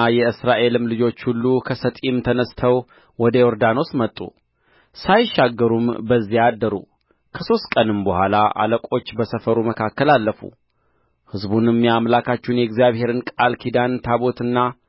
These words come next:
ሌዋውያን ካህናት ተሸክመውት ባያችሁ ጊዜ ከሰፈራችሁ ተነስታችሁ ተከተሉት። በእናንተና በታቦቱ መካከል ያለው ርቀት በስፍር ሁለት ሺህ ክንድ ያህል ይሁን። በዚህ መንገድ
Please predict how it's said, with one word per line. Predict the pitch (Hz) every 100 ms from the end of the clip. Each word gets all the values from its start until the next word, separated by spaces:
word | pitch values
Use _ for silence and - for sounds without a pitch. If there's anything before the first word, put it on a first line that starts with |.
| _ _ _ _ _ -
ሌዋውያን | 107 123 127 131 135 139 135
ካህናት | 135 131 135 139 139 - _
ተሸክመውት | 120 139 127 131 135 139 143 - _ _ _ _ -
ባያችሁ | 113 117 123 123 127
ጊዜ | 123 113 135 135
ከሰፈራችሁ | 131 123 123 127 127 123 147 143
ተነስታችሁ | 127 127 - 123 117 143
ተከተሉት። | 143 143 - 131 101 - _ _ _ _ _ _ _ _ _ -
በእናንተና | 107 117 120 120 123 131 127
በታቦቱ | 127 127 127 131 131
መካከል | 127 131 123 127
ያለው | 127 127 131
ርቀት | 131 - 135 - _ _ _ _ _ _ -
በስፍር | 123 - 131 139
ሁለት | 139 160 -
ሺህ | 127 120
ክንድ | - 123 117
ያህል | 113 120 151
ይሁን። | 107 95 - _ _ _ _ _ _ _ _
በዚህ | - 113 104 113
መንገድ | 113 113 120 120